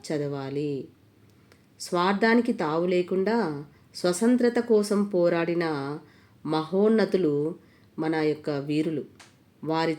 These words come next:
చరిత్రలు మనకు చదవడం వల్ల ఏమొస్తుంది? మనకు స్ఫూర్తి అనేది కలుగుతుంది. దేశం పట్ల మన బాధ్యతను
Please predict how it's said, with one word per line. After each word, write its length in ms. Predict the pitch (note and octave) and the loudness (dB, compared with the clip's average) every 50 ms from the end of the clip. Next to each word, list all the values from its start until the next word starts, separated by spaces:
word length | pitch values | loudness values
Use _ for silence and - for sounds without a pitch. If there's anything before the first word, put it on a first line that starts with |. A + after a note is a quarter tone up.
| - D#3+ | -2 -2
చరిత్రలు 360 | D#3 E3+ E3+ - G#3 G#3+ G#3+ | -2 -2 -2 -2 0 0 2
మనకు 680 | G#3+ G3 F#3+ F#3 F3 - G3 F3 D3+ C#3+ D3 D3 D#3+ E3+ - _ _ _ _ _ - | 2 2 2 0 -2 -2 -2 -2 -2 -2 -2 -4 -6 -8 -12 _ _ _ _ _ -6
చదవడం 380 | - D#3 D#3+ D#3+ E3 F3 F#3 F#3 | -4 -2 0 0 0 0 0 0
వల్ల 140 | F3+ F#3 F#3+ | 0 0 0
ఏమొస్తుంది? 840 | F#3 E3 D#3 E3 F3+ F3+ F3 F3+ - F3+ F3+ F3+ F3+ F3+ F3 F3 E3+ | 2 2 0 0 0 -2 -4 -4 -4 -2 -2 0 0 2 0 0 0
మనకు 300 | E3+ D#3+ D#3 D3+ - - | 0 -2 -2 -4 -6 -8
స్ఫూర్తి 500 | - - - - E3+ F3 F3+ - F3+ E3+ | -12 -12 -8 -6 -6 -4 -2 -2 0 0
అనేది 600 | E3 D#3 D#3 D#3+ G3 G#3+ G3+ D#3+ C#3+ C#3+ D#3 F#3+ - - | 0 0 0 0 2 2 2 2 0 -2 -4 -6 -6 -4
కలుగుతుంది. 760 | D#3+ D3+ D3+ D#3+ D#3+ - D3 C#3+ C#3 D3 E3+ F#3+ D#3 C3+ D3 D#3 - - - - - - - - - _ _ _ - | -4 -2 -2 -4 -4 -4 -6 -4 -4 -2 -2 -2 -4 -4 -6 -10 -12 -16 -20 -20 -20 -20 -20 -20 -20 _ _ _ -6
దేశం 460 | D3 C#3+ F3 F#3+ G#3 G#3 C4 A#3+ A#3 | 0 4 6 6 6 6 4 2 0
పట్ల 320 | A3 - G#3+ G#3+ - A3 G#3+ | 0 -2 -4 -4 -2 -2 -2
మన 240 | G#3 G3 F#3+ E3+ | 0 0 -2 -2
బాధ్యతను 1000 | D#3+ D3+ - D3+ D3 D3+ D#3+ - F#3+ F#3 G#3 G#3 G3+ G3 E3+ D3+ D3 D3 D#3 F3 | -4 -4 -4 -4 -4 -2 -2 -2 -2 0 2 2 2 2 2 2 0 -2 -2 -4